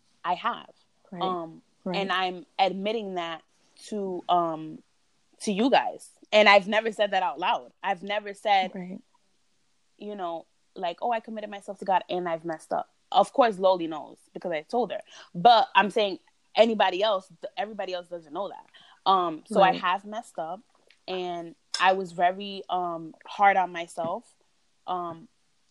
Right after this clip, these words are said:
Speaker 1: and it wasn't even, it wasn't more so about God forgiving me. It was about me forgiving myself. Um,
Speaker 2: Mm-hmm.
Speaker 1: because the thing about God,
Speaker 2: 'Cause God's already forgiven
Speaker 1: Right.
Speaker 2: you.
Speaker 1: So once you ask for forgiveness,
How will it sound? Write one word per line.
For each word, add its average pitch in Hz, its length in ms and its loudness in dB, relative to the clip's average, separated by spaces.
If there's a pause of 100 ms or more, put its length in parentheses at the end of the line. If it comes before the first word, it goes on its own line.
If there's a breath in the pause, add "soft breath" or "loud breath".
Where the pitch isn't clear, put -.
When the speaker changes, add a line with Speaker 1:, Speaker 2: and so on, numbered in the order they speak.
(240)
Speaker 1:
and 220 120 0
it 220 100 -4
wasn't 240 320 -2
even, 220 400 -10
it 220 140 0
wasn't 233 320 -2
more 202 200 -4
so 196 220 -2
about 175 260 2
God 170 180 0
forgiving 208 440 -6
me. 214 160 -8
It 185 80 -6
was 190 140 -8
about 175 280 2
me 180 120 -4
forgiving 165 440 -6
myself. - 600 -2 (380)
Um, 190 480 6 (100)
Speaker 2:
Mm-hmm. 180 240 0
Speaker 1:
because 208 260 -2
the 196 80 -4
thing 233 180 -2
about 190 260 4
God, 233 280 8
Speaker 2:
'Cause 196 140 8
God's 202 280 10
already 220 340 10
forgiven 165 440 8
Speaker 1:
Right. 147 120 4
Speaker 2:
you. - 60 2
Speaker 1:
So 202 240 -6
once 226 280 -10
you 226 60 -8
ask 220 200 -8
for 202 80 -20
forgiveness, 190 600 -8